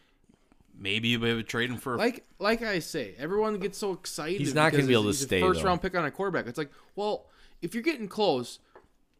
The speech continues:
Speaker 2: to where, at least in the next ten years, you're gonna have to get a new quarterback. Next five years now, probably.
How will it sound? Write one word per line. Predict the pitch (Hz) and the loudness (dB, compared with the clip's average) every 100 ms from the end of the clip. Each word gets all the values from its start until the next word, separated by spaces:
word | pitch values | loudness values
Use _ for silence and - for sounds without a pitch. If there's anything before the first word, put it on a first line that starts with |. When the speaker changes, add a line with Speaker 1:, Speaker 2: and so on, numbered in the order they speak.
| _ _ _ _ | _ _ _ _
Speaker 2:
to | 180 | 0
where, | 180 180 - 156 | 2 2 0 -8
at | 165 175 | -8 -2
least | 254 269 254 | 0 0 0
in | |
the | 196 | 0
next | 190 - | -2 -4
ten | - 208 185 | -4 -2 0
years, | 190 170 131 147 | 0 0 -2 -4
you're | |
gonna | 196 208 | -4 -2
have | 226 214 | -4 -4
to | |
get | 180 175 | -2 0
a | |
new | 175 | 0
quarterback. | 165 180 143 80 65 101 - _ _ _ _ _ | -2 -4 -4 -6 -12 -16 -20 _ _ _ _ _
Next | 143 139 - | -12 -10 -6
five | 151 156 151 | -2 0 -2
years | 92 85 | -4 -12
now, | 101 90 | -12 -12
probably. | 90 98 87 80 113 | -10 -10 -10 -10 -12